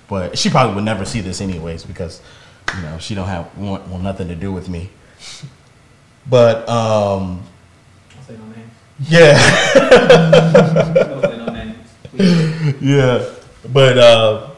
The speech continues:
Speaker 1: but yeah, I, and I was just about to too. But, um, she basically came outside. She was the secretary of, of the College of Architecture and Planning. She came outside. She started yelling at me and, uh, saying that no, I couldn't do it. No, I couldn't do it.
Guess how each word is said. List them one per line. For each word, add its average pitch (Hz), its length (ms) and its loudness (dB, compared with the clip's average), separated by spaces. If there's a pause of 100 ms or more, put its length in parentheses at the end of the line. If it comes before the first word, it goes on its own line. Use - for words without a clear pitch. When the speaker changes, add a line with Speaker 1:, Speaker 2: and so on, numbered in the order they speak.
Speaker 1:
but 147 120 0
yeah, 113 260 2
I, 120 220 -2
and 120 80 -2
I 123 80 2
was 110 180 -2
just 113 140 -8
about 104 220 -4
to 98 120 -12
too. 101 160 -10 (480)
But, 120 180 4
um, 110 640 -2
she 147 340 -4
basically 120 840 -2 (560)
came 139 260 0
outside. 120 380 0
She 120 100 -10
was 107 180 -12
the 101 60 -14
secretary 104 640 -6
of, 95 200 -8 (360)
of 92 140 -8
the 95 80 -10
College 98 340 -6
of 92 100 -12
Architecture 90 500 -10
and - 100 -10
Planning. 117 380 -6 (480)
She - 120 -10
came 117 220 -2
outside. 107 320 -2
She - 100 -8
started 92 260 -4
yelling 87 260 -10
at 80 100 -14
me 80 60 -16 (1120)
and, 101 340 -6
uh, 95 120 -8
saying 104 260 -8
that 92 160 -8
no, 98 160 -6
I 95 80 -8
couldn't 98 220 -8
do 95 160 -10
it. 90 120 -10
No, 92 160 -10
I 90 80 -8
couldn't 90 220 -12
do 92 220 -10
it. 92 120 -12